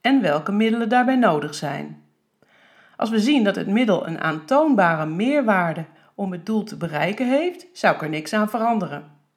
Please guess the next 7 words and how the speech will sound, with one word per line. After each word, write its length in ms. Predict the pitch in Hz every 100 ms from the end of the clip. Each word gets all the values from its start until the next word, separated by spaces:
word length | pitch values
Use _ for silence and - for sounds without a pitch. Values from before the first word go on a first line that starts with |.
| _ _ _ _ _ _ _ _ - -
Maar 120 | 208
als 160 | 214 185
de 80 | 196
resultaten 680 | 196 180 - 269 269 190
rammelen 540 | 170 233 233 170 147 -
of 180 | 160 -
achterblijven, 1040 | - 330 - 202 160 147 147 - 269 339